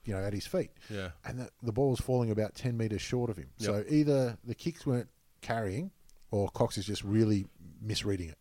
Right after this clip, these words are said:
Speaker 2: Yeah, and also one thing with Cox is that if he makes it so that the other team has to be accountable for him around the ground, it's very difficult to cover that
Speaker 1: Yeah,
Speaker 2: and actually
Speaker 1: yeah.
Speaker 2: have a, a good counter, counter
Speaker 1: Well,
Speaker 2: attack
Speaker 1: if he gets a,
Speaker 2: strategy.
Speaker 1: a run and leap at the ball,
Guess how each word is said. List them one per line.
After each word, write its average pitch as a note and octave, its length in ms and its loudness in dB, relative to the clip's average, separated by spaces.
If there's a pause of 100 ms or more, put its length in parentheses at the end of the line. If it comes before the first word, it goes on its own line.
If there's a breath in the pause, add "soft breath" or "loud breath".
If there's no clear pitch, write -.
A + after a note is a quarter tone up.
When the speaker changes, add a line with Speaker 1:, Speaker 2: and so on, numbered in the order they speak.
Speaker 2:
Yeah, D3 260 0
and D#3+ 140 0
also D3 300 -4
one F3 160 2
thing D3 200 0
with G#2 240 0
Cox - 340 -2
is G2 340 -8
that G#2+ 260 0 (400 soft breath)
if A#2 160 -6
he F#3 180 0
makes C3 400 0
it A2 80 -2
so G#2+ 220 4
that G#2 320 4 (220)
the G#2 120 0
other C#3 140 4
team A#2 200 0
has B2+ 220 0
to - 60 -6
be A2 80 -2
accountable A2 360 0
for G2 220 -4
him F#2+ 60 -2
around F#2+ 180 0
the F2 60 -6
ground, F#2 480 -2
it's C3+ 120 -4
very D3+ 240 2
difficult G2+ 360 -2
to G#2 80 -6
cover D3 240 0
that F2 240 -6
Speaker 1:
Yeah, A2 120 -4
Speaker 2:
and A2 140 -2
actually A2+ 300 -2
Speaker 1:
yeah. G#2 80 2
Speaker 2:
have G#2+ 180 0
a, G2+ 460 0
a G2+ 40 0 (140)
good B2 300 2
counter, A2+ 500 0
counter G#2 400 -2
Speaker 1:
Well, A#2 100 -4
Speaker 2:
attack A#2 300 0 (160)
Speaker 1:
if D3+ 100 0
he G3+ 100 0
gets F#3+ 200 0
a, C#3 60 -2
Speaker 2:
strategy. A2+ 340 -4
Speaker 1:
a B2 80 2
run C#3+ 180 6
and A#2+ 160 4
leap C3+ 200 2
at A2+ 60 -2
the G#2 80 -2
ball, B2+ 440 6